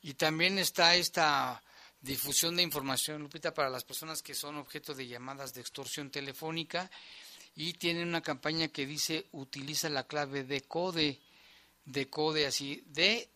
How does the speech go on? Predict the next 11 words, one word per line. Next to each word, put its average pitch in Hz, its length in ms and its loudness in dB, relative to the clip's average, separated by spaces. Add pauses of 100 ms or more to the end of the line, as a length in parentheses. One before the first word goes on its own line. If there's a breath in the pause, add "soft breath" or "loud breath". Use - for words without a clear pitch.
(140)
de 135 180 -2
desconfía 143 840 0
y - 140 -10
cuelga, 139 680 -2 (540 soft breath)
co 190 360 6 (140)
de 139 180 -4
comprueba 160 800 2
que 151 120 -10
es 135 140 -4
un 139 140 -4
engaño, 143 720 2